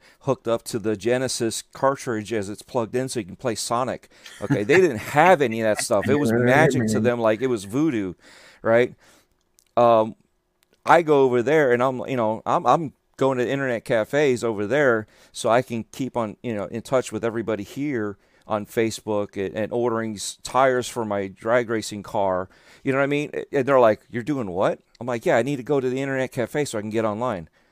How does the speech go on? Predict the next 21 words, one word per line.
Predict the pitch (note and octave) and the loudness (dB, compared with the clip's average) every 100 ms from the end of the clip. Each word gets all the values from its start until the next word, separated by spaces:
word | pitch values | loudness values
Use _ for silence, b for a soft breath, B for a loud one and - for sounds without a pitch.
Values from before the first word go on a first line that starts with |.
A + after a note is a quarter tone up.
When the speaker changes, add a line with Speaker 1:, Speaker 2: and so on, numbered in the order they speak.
| _ _ _ _ _ | _ _ _ _ _
Speaker 1:
Uh, | A2+ A#2 A2 | -4 -4 0
they, | B2+ C3 | 0 2
they | A#2 C3+ | 0 0
couldn't | - F3+ C#3+ | 0 -2 -2
grasp | G#2 A#2 D#3 - - | -2 0 2 -2 -8
that, | B1+ C#2 - | -8 -6 -6
okay? | A2 B2+ | -4 -4
And | A#2 | -2
this | C3+ - | -4 -6
was, | B2+ | -6
like, | A2 F#2+ _ _ _ _ _ _ _ _ - _ _ D#3+ | -4 -6 _ _ _ _ _ _ _ _ -20 _ _ -14
uh, | C#3 B2 | -10 -10
probably | - D3 C3 | -4 -4 -4
fifteen, | A#2 - D3+ - D3+ | -8 -10 -10 -8 -8
twenty | - C3+ | -6 -6
years | G#2+ B2+ A2 | -2 -2 -4
ago, | F#2 E2+ G1+ _ _ _ b b b b G#2+ | -6 -8 -8 _ _ _ b b b b -14
okay? | G2+ G#2+ A2 | -6 -4 -2
But | B2 | 2
Speaker 2:
Mm-hmm. | A#2+ | 4
Speaker 1:
they, | C#3 C#3 | 2 0